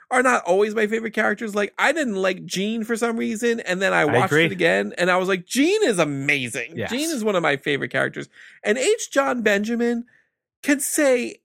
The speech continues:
Speaker 1: anything, and it's funny. Like, it, it's just,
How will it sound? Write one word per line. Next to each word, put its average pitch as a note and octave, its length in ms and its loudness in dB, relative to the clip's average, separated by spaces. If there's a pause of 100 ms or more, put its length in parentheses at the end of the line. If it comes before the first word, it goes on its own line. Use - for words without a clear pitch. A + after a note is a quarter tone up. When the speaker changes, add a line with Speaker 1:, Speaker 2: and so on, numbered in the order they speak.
Speaker 1:
anything, A3+ 760 0
and D#3+ 140 2
it's D3 160 -2
funny. A2+ 380 -2 (160)
Like, E3 280 -2 (540)
it, G3 180 2
it's F#3+ 180 -6
just, G#3+ 360 -2